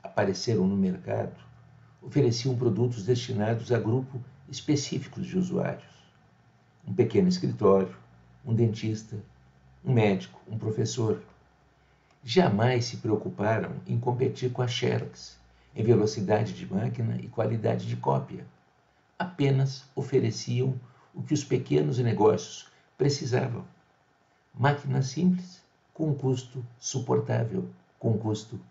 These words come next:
baixo. Fecha aspas. E não deu outra. Ocuparam todo o mercado,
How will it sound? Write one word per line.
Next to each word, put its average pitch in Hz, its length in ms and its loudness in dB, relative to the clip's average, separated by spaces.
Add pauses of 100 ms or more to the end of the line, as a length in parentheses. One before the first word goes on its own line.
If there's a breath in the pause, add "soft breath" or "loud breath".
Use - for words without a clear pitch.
baixo. - 420 -2 (460)
Fecha 107 400 2
aspas. - 460 -10 (600)
E 151 60 -4
não 147 140 4
deu 143 140 8
outra. 139 340 4 (720)
Ocuparam 120 480 0
todo 123 200 2
o 110 40 -4
mercado, 120 480 -2